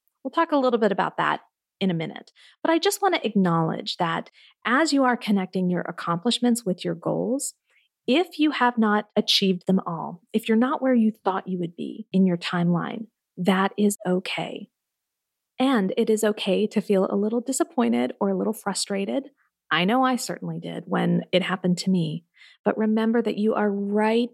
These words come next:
on time for your life. You cannot be late for your own life. And so now, as a part of this review, we can decide where you want to go from here.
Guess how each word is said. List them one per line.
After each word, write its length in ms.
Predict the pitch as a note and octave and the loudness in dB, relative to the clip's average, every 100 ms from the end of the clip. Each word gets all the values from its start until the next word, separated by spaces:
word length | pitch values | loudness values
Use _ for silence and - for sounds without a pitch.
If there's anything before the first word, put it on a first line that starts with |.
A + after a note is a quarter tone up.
| _ - | _ -2
on 380 | G#3+ G#3+ G#3+ | 0 2 0
time 480 | G#3+ - G#3 G3 G3+ | -2 -2 0 2 0
for 360 | - - G3 F#3+ | -2 -4 0 0
your 300 | F#3 F#3 F#3 | 0 0 -2
life. 400 | F3 F3 E3 - _ _ _ _ _ | -2 -4 -6 -10 _ _ _ _ _
You 120 | G#3 | -4
cannot 540 | G#3 - - C4 C4 - | -2 -4 0 0 0 0
be 100 | B3 | 0
late 440 | A#3+ A3 A3 - _ _ | 2 0 -2 -10 _ _
for 160 | - G3+ | -4 -2
your 320 | G3 F#3+ G3 - | 2 0 0 -2
own 240 | F3 F#3 | -2 0
life. 280 | F#3 F3 E3+ _ _ _ _ _ _ _ _ | 0 -4 -10 _ _ _ _ _ _ _ _
And 140 | G#3 G#3 | -2 0
so 100 | G#3+ | 2
now, 280 | G#3+ A3 A3 | 2 2 2
as 100 | G#3 | 0
a 60 | |
part 260 | G3+ G3 F#3 | -4 -4 -4
of 100 | F3+ | -2
this 220 | F3 - | -4 -2
review, 380 | F3 G3 D#4+ B3 | -4 0 0 2
we 160 | F#3+ | 0
can 160 | G3+ G3 | 0 0
decide 440 | F#3 - F3 E3+ | 0 -2 -2 -2
where 280 | F3 F3 F3 | 0 0 2
you 220 | F3+ G3 | 2 0
want 300 | G#3 E3 - | 2 0 0
to 80 | - | -4
go 160 | E3+ E3+ | -4 -4
from 200 | - F3+ | -2 -4
here. 360 | - D3+ F3+ | -4 -6 -8